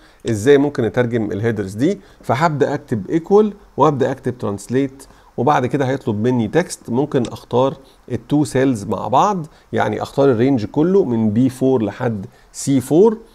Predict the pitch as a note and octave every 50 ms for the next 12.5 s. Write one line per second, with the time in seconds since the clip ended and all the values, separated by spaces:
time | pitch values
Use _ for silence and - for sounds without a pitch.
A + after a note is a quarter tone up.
0 | - - - - - _ - E3+ F3 F#3 F#3 F3+ G3 F#3+ F3+ F3+ F3 F3 E3 C#3
1 | B2+ - D#3+ E3 E3+ E3+ E3+ E3+ - - - - - A2+ C#3 D#3 E3 C#3 A#2+ C3
2 | D3 D#3+ D#3 D3 C#3 G2 A#2 A#2 - - C#3+ D3+ D3 - - C3 C#3+ F3 F#3 F3+
3 | G#3 G3+ E3 C#3 C3+ - - - - - - - B2 C#3 E3 E3+ D#3+ D3+ D#3 B2
4 | A#2+ A2+ A2+ B2 D3 F3 G3+ F#3+ C#3+ B2+ B2+ - - E3+ E3+ D#3+ D#3 E3+ F3 D3+
5 | D3+ A#2+ A2 A#2+ A#2 A#2 A2 - - D#3 C#3+ B2+ D3 D3+ C#3+ B2+ B2+ - A#2+ C3
6 | C#3+ D3+ C#3 - - F3+ F#3+ - - G3+ A3 G#3+ A3 - _ _ _ - A#2+ C#3+
7 | E3 D#3 - D3+ D#3 D#3 D#3 C3+ A#2+ B2+ - C#3+ C#3+ D3 C#3 B2+ A#2+ A2+ - C#3+
8 | C3+ B2 A2+ - C3 C3 B2 B2 B2+ B2+ B2+ - - - - A2+ A2+ B2+ C3 -
9 | C#3+ B2+ A#2 C3 C3 B2+ B2 B2 A#2+ B2 - - _ - B2+ A#2+ A2+ B2+ C#3 C3+
10 | B2+ G#2+ - G#2+ - C#3 B2 - A2+ G#2 A2+ D#3 F#3 - G#3 A3 B3 B3+ - -
11 | - - - - - E3 E3 E3 E3+ G3 F#3 F3 F#3 F3+ - - C#3+ B2 A#2 C#3+
12 | E3 E3 D3+ B2+ A#2+ A2 - E3 F3 E3+